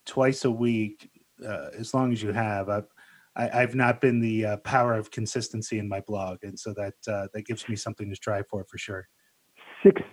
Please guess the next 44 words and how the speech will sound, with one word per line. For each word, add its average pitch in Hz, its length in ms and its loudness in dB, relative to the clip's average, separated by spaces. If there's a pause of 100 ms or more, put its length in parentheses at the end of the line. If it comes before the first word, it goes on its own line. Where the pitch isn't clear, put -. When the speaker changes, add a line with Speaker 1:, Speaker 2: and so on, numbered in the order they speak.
(140)
Speaker 2:
six 180 180 8
things 185 240 8
a 180 60 8
thousand 185 420 4
times, 190 340 0
my 135 100 -4
friend. 139 240 -6 (280)
Speaker 1:
Yes, 156 300 6
<laughs> - 0 -
sir. 135 760 4 (320)
And 180 160 6
so, 170 540 8
so 160 360 6
with 170 320 6
that 180 200 8
decision, 156 500 4
my 127 140 6
blog 139 480 6
is 139 100 2
officially 135 440 4
closed. - 480 -6 (320)
<laughs> - 280 6
We're, 247 320 6
we're 220 140 8
moving 208 340 8
on. 190 380 4 (100)
Speaker 2:
<laughs> - 120 -4 (840)
Well, 226 240 10
you 254 120 6
can 233 120 0 (120)
start 269 240 6
it 269 80 6
up 247 180 4
anytime. 233 540 2
I 185 80 2
mean, 196 180 4
you 214 140 2
can, 220 200 2
you 196 120 2
can 202 160 0
pick - 240 0
it - 60 0
up 135 160 0
anytime. 170 500 -2